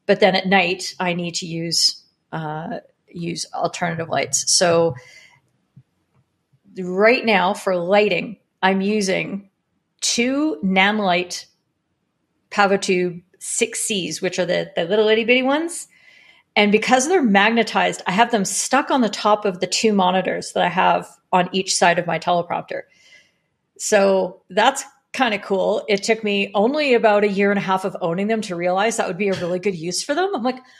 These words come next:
"Oh my <laughs> God, they're magnetized. I could ju-, oh, I don't need any extra arms." Or, I mean, honestly, my stupidity just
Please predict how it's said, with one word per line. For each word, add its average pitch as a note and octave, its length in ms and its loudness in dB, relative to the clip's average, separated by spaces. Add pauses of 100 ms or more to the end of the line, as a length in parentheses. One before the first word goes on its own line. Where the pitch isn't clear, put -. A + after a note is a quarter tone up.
(220)
"Oh C4+ 80 0
my A4 200 4
<laughs> A4 40 -16
God, B3+ 720 2
they're F#4+ 260 -2
magnetized. D#4+ 1000 2
I C4 100 0
could G4 160 -4
ju-, G4 120 -14 (420)
oh, A#4 520 4
I C4+ 60 2
don't D4+ 200 -4
need F4 180 -6
any F4 220 -4
extra F4 320 -10
arms." E4 440 4
Or, C#4 220 -6 (960)
I A#3+ 100 4
mean, B3 220 2
honestly, G#3 680 2
my G3+ 160 0
stupidity G3 680 -4
just - 280 -8